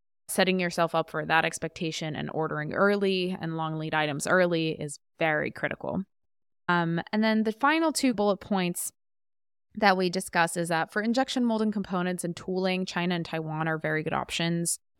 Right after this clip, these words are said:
Other components can be sourced from the U S and Mexico as alternatives. And, uh, again, we kind of finished off with quality is a very important piece of the system,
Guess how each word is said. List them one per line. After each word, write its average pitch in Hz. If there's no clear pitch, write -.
Other 196
components 185
can 170
be 160
sourced 160
from 160
the 160
U 156
S 160
and 156
Mexico 254
as 175
alternatives. 220
And, 170
uh, -
again, 180
we 165
kind 170
of 160
finished 185
off 165
with 156
quality 165
is 160
a 156
very 175
important 160
piece 160
of 156
the 160
system, 254